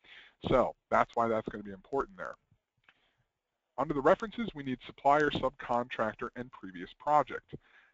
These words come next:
Now, on the builder acceptance package, there are spaces on there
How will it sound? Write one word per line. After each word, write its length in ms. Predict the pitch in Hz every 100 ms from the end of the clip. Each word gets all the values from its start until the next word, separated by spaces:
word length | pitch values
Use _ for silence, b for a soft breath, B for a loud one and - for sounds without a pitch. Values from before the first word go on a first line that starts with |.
| b
Now, 240 | 156 135 87 _ _ _ -
on 140 | 139
the 80 | 220
builder 240 | 220 202
acceptance 400 | 175 - 165 156 -
package, 360 | 143 143 139 -
there 100 | 110
are 80 | 101
spaces 440 | - 156 165 156 139
on 140 | 131
there 240 | 127 123